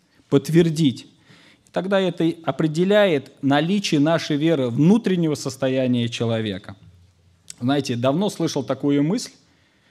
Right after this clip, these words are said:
о том, еще когда, может быть, был еще подростком, у нас был такой проповедник в церкви, Родин Владимир Павлович. Он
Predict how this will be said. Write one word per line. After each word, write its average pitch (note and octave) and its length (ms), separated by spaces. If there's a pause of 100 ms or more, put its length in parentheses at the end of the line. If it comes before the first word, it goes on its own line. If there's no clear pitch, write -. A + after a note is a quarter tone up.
(760)
о B2 140
том, E3+ 240
еще D3 160
когда, C#3 200
может C3 220
быть, B2 140
был B2+ 200
еще B2+ 200
подростком, C3 580 (160)
у B2+ 60
нас A#2+ 180
был A#2 160
такой A#2+ 280
проповедник C#3 760
в A#2 180
церкви, A#2+ 520 (200)
Родин C3+ 520 (200)
Владимир C3 440
Павлович. G#2+ 600 (580)
Он C#3 240